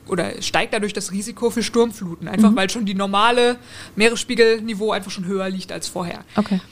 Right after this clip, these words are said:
Speaker 1: Beim Wind muss ich jetzt aus meteorologischer Sicht sagen, dass wir hier an den Messstationen noch nicht mehr Wind messen. Also wir messen noch nicht,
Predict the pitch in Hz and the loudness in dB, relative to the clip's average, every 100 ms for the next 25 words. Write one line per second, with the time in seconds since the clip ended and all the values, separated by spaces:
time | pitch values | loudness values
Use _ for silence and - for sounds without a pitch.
0 | - - 202 202 180 285 381 480 - 226 | -20 -4 0 0 0 0 0 -4 -4 -4
1 | 254 269 247 - 220 214 202 208 302 339 | -4 -2 -2 0 0 0 0 4 4 4
2 | 302 294 277 - 247 254 247 240 220 269 | 0 -2 -8 -2 0 0 -2 -6 -4 -2
3 | 254 240 262 254 240 247 233 208 202 269 | -2 -6 -6 -6 -6 -2 2 0 0 -2
4 | 339 226 247 320 277 208 214 202 - 170 | -2 0 2 2 0 -2 -2 -2 -6 -4
5 | 180 - 165 185 208 214 247 262 226 202 | -4 -2 0 0 0 0 0 -2 -8 -8
6 | 233 330 - | -4 -6 -6